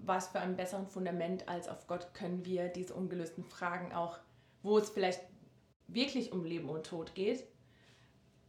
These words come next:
aushalten. Also, ähm, kein anderer, also ich glaube, mit keinem anderen Fundament kann man das so entspannt aushalten und das wünsche ich mir auch,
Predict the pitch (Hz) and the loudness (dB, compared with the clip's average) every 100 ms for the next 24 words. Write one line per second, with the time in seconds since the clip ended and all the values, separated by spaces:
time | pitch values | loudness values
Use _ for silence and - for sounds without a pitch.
0 | - 190 220 247 202 170 160 190 - 180 | 2 6 8 6 4 4 4 2 0 0
1 | 185 - - - - - - - _ - | 0 0 0 -4 -16 -18 -18 -20 _ -2
2 | 220 226 - 220 247 226 214 - 208 202 | 4 6 8 6 8 8 6 8 6 6
3 | 196 190 - - - 214 202 220 220 - | 4 2 0 -8 0 8 10 10 4 2
4 | 220 220 226 - - - - 226 247 262 | 4 6 6 4 -2 -20 6 10 12 12
5 | 233 - 226 202 208 - 220 202 202 - | 8 6 6 6 6 2 0 0 0 -2
6 | 233 240 - 214 - 202 208 220 190 196 | 2 2 2 0 0 0 0 2 0 2
7 | 180 175 190 185 185 190 214 165 170 175 | 0 0 -2 -2 -2 -2 -2 -2 0 -2